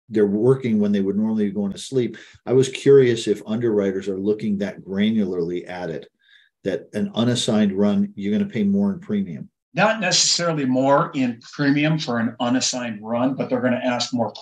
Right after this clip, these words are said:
Speaker 2: questions about that contractor when they're considering the pricing. Again, we're talking, we're, we're talking here, John, about what are the underwriters doing? We're not saying,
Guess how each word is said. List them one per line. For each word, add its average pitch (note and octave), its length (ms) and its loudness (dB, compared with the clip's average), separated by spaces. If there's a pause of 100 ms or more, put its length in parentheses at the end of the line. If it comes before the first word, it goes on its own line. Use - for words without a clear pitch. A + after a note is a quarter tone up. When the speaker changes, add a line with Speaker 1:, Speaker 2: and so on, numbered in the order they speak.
Speaker 2:
questions A#2 520 -2
about A2+ 300 2
that A#2 220 0
contractor A2 600 -2
when A2 120 -2
they're A2 120 0
considering A2 520 0
the G2+ 200 0
pricing. G2+ 480 -6 (320)
Again, D3+ 420 4
we're G#3 220 4
talking, G3+ 440 -2
we're, E3+ 240 -2
we're E3 180 2
talking G3 440 0
here, D#3 300 2
John, C3 580 0
about A#2 580 -4 (720)
what D3 460 4
are G#3 80 0
the D#3+ 280 -4
underwriters C3+ 680 0
doing? B2+ 220 0
We're F3 160 0
not D#3 240 -2
saying, C#3 580 -2